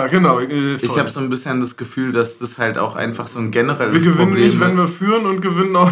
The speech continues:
Speaker 1: nicht, wenn wir im Rückstand
Speaker 2: Nee, das
Speaker 1: sind.
Speaker 2: ist jetzt halt so ein bisschen das Problem seit Braga. Also
Speaker 1: Hm.
Speaker 2: ich muss ehrlicherweise sagen, dass der Braga mir einen krassen Strich durch die
Speaker 1: Und
Speaker 2: Rechnung
Speaker 1: Dortmund?
Speaker 2: machen. Ja, weil ich halt echt das Gefühl hatte, äh, es war das.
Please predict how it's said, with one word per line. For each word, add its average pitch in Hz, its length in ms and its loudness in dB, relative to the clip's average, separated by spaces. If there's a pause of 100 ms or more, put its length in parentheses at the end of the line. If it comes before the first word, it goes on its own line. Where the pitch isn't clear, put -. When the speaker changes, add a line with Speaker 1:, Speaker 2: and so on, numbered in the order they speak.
(120)
Speaker 1:
nicht, 175 220 0
wenn 180 180 6
wir 170 80 4
im 165 80 2
Rückstand 156 320 4
Speaker 2:
Nee, 147 60 0
das 156 100 -2
Speaker 1:
sind. - 140 -10
Speaker 2:
ist - 80 -16
jetzt 170 220 0
halt 170 200 -2
so 165 80 -4
ein 156 140 -2
bisschen 151 320 -4
das 131 100 -10
Problem 131 540 -4
seit 110 260 0
Braga. 135 640 2 (320)
Also 113 440 -2 (120)
Speaker 1:
Hm. 160 240 -2
Speaker 2:
ich - 100 -6
muss 131 200 -8
ehrlicherweise 127 760 -2
sagen, 120 320 2
dass 123 140 -6
der 120 120 -2
Braga 107 400 0
mir 123 220 -2
einen 117 140 -4
krassen 123 560 -6
Strich 151 280 -6
durch 120 160 -6
die 131 80 -6
Speaker 1:
Und 127 100 -2
Speaker 2:
Rechnung 117 300 -2
Speaker 1:
Dortmund? 110 180 0
Speaker 2:
machen. - 360 -8
Ja, 117 260 -2 (580)
weil 120 220 0
ich 131 160 -6
halt 135 240 -2
echt - 240 -4
das - 140 -14
Gefühl 147 400 0
hatte, 120 500 -2 (460)
äh, 113 300 2
es 113 200 -8
war 113 180 6
das. 117 440 2